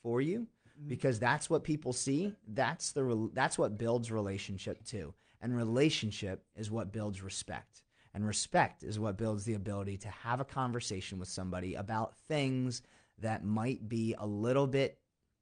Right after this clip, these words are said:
Speaker 1: contradictory to them or how they're living their life. I'm not saying that you try to create a relationship with somebody so that you can actually,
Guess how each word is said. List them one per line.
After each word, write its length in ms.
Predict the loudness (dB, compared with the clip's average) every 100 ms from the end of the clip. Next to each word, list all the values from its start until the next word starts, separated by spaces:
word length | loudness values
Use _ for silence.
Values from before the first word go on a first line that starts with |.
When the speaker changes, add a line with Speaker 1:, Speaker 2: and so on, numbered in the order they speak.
| _ _ _ _ _ _ _ _ -8
Speaker 1:
contradictory 800 | -4 -2 -2 -2 -4 -4 -4 -4
to 300 | -2 -2 0
them 300 | -2 -10 -12 -4
or 160 | -2
how 260 | -2 -4 -2
they're 200 | 0 0
living 340 | 0 -2 -2
their 140 | -4 -4
life. 320 | -4 -6 -10 _ _ _ _ _
I'm 140 | -2
not 160 | 0 2
saying 220 | 2 2
that 80 | 2
you 140 | 0
try 220 | 2 6 4
to 60 |
create 300 | 4 2 4
a 40 | 4
relationship 580 | 2 2 0 -2 -2 -4
with 80 |
somebody 360 | -2 2 2 2
so 140 | 0
that 160 | -2 -2
you 180 | 0 -2
can 200 | -2 -4
actually, 580 | -4 -6 -6 -4 -4